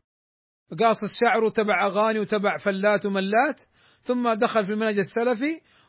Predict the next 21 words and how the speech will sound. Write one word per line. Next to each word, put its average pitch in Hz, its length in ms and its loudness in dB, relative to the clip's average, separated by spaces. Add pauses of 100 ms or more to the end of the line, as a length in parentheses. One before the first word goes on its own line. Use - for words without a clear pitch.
وأخذ 226 380 2
يضرب 226 340 2
يمين 226 300 0
وشمال 254 640 0 (360)
كالمجنون 233 840 0 (160)
في 220 180 -2
صورة 247 360 0 (100)
أنه 226 280 0
طالب 226 380 2
علم 214 220 0
سلفي 214 400 -2
ولو 233 180 2
حصل 214 260 -2
على 190 120 0
الدكتوراه، 180 680 -2 (920)
فإن 214 380 -4 (640)
أثر 202 520 2
ما 196 160 -2
كان 226 300 0
عليه 208 440 2
سابقا 240 760 2